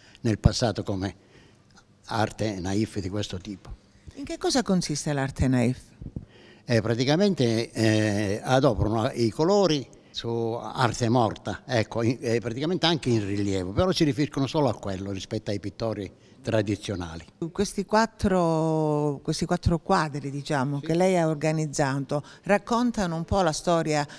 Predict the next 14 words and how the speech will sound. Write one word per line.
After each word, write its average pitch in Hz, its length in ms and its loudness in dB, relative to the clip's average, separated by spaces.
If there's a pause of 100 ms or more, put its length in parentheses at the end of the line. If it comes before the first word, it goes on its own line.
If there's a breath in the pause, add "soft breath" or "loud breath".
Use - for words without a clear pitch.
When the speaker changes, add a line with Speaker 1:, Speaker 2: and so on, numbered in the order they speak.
(180 loud breath)
Speaker 2:
anche 175 320 0
di 156 120 0
Crotone. 170 580 0
Speaker 1:
Esattamente, 107 720 -2
sono 104 300 -2
tutti 185 320 0
la 101 120 -2
storia 98 280 -4
di 92 80 -8
Crotone, 98 460 -10
tutte - 280 -2
e - 60 0
quattro. 98 460 -8 (800 loud breath)
Abbiamo 104 580 2